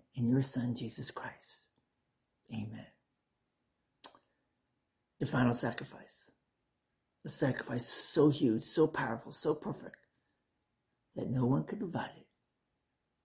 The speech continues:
So God himself would take care of it. That's the message of the gospel. God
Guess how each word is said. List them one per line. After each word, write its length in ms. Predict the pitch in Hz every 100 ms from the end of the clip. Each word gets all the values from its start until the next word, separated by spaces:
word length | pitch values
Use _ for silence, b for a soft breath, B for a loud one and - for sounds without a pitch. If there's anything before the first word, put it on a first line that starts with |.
| _
So 120 | -
God 240 | 196 - -
himself 440 | 131 - 127 - _ _ _ _ _ _ -
would 160 | 147 147
take 160 | 170
care 140 | - -
of 1200 | - _ _ _ _ _ _ _ _ _ - -
it. 60 |
That's 300 | - - -
the 120 | - 110
message 420 | 107 - - -
of 100 | -
the 60 |
gospel. 460 | - - - - _ _ _ _ _ _ _ -
God 360 | - - 175